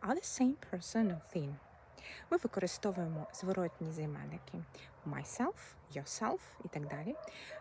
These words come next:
коли підмет або, е, родовий відмінок підмета, так? В реченні та ж сама людина або річ. Ну, щоб замінити цю людину або річ. For example,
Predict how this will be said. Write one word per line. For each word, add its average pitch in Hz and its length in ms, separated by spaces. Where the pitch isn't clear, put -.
коли 220 380
підмет 175 500
або, 180 400
е, 165 500
родовий 185 420
відмінок 160 460
підмета, - 400
так? - 260
В 180 40
реченні 240 560
та 196 160
ж - 100
сама 185 320
людина 226 500
або 170 280
річ. - 360
Ну, 311 80
щоб 233 220
замінити 180 540
цю 190 140
людину 196 480
або 165 180
річ. - 340
For 269 60
example, 196 480